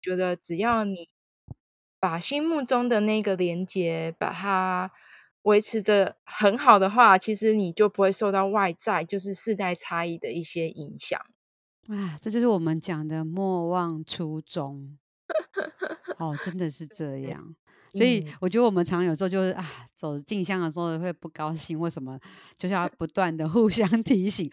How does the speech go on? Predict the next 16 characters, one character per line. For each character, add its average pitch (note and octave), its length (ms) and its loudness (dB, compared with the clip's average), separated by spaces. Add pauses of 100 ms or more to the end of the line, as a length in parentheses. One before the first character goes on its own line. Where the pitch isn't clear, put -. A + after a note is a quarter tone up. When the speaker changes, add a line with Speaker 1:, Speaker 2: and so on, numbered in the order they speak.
(160)
Speaker 1:
然 C#4+ 100 -2
后 G#4 120 -2
其 D#4 160 -8
实 C#4+ 200 -4
像 C4 640 4
今 D4 340 -8
年 G#3+ 400 -2
也 F#3+ 160 0
是 B3+ 220 0
路 B3 180 0
上 A3+ 240 0
也 D#3 100 -6
看 G#3+ 240 -6
到 F#3+ 240 -2
很 E3 240 -6
多 F3+ 580 0